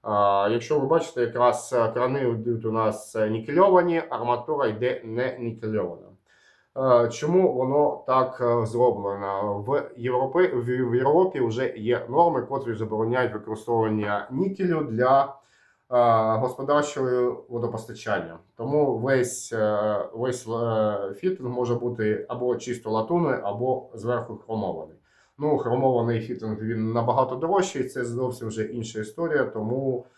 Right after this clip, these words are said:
е, по наявності тримаємо латунний фітинг. Хтось, да, любить, щоб все було красиво, однотонно, як в нікелі, але от є така норма, і я думаю, що європейці не просто так придумали таку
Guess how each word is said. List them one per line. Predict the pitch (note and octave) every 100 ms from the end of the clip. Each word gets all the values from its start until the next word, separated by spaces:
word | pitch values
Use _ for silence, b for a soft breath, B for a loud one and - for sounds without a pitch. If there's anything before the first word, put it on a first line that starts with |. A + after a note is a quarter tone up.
| b b B2+
е, | A2+ G2+
по | A#2+
наявності | B2 D3 C#3+ B2 A2
тримаємо | G#2+ G#2+ B2 B2+ A2+ A2
латунний | G#2+ G#2+ A2+ A2 G2
фітинг. | F2+ E2+ F2+
Хтось, | - C3+ A#2+ G#2
да, | A2 G2 G2
любить, | A#2 A2
щоб | G#2 G#2
все | - B2
було | A2+ A2+
красиво, | A2 A2+ - D3 B2
однотонно, | G#2+ A2 G#2+ C3 B2+ A2+ G#2+
як | G#2+ - -
в |
нікелі, | D#3+ E3+ B2 B2 -
але | G#2+ A#2 A2+ F#3+
от | G#2 -
є | A2+
така | A2+ - A2
норма, | C3+ C3 G#2+ G#2
і |
я | G#2+
думаю, | G#2+ A2 G#2+
що | - G#2+
європейці | G#2+ G#2 A#2+ A#2+ G#2+
не | G#2
просто | G#2+ A2+ -
так | - A2+ A2+
придумали | F2 F#2 G#2 F2+ F2+
таку | - G2+